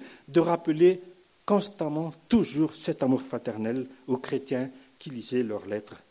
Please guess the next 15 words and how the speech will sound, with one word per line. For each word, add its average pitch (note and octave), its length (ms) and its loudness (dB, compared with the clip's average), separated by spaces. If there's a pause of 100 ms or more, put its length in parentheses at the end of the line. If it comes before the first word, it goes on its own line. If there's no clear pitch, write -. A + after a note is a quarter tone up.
(340)
Et - 60 -12
c'est - 180 -6
notre G#2 300 -8
cas F#3 220 -2
aussi F3 260 -2
aujourd'hui, A#2+ 560 -4 (300)
parce - 180 -10
que - 100 -12
nous C3 140 -4
lisons F3+ 340 -4
la C3 160 -6
lettre C3+ 300 -2
de A2 100 -6
l'apôtre A2+ 420 -6
Jean C3+ 380 -2